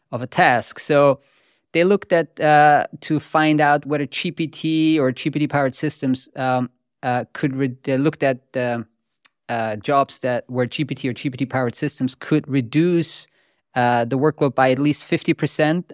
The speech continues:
uh, the time required for a human to complete a work-related task. Uh,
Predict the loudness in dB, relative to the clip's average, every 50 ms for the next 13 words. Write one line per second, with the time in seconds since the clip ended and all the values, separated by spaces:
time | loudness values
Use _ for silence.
0 | _ -4 -2 0 2 2 2 0 -2 -4 -6 -4 -2 0 0 0 0 -2 -2 0
1 | 2 4 4 2 0 -2 -6 -4 -2 -2 -2 -2 -2 0 0 0 -2 -4 -4 -4
2 | -4 -2 0 -2 -2 -2 -4 -4 -6 -4 -4 -4 -4 -4 -2 -2 0 0 0 -2
3 | -4 -6 -4 -2 0 2 2 0 -2 -4 -8 -12 -14 -16 -20 _ _ _ _ _
4 | _ _ _ _ _ _ _ -10 -6 -4 -2 -2 -2 -2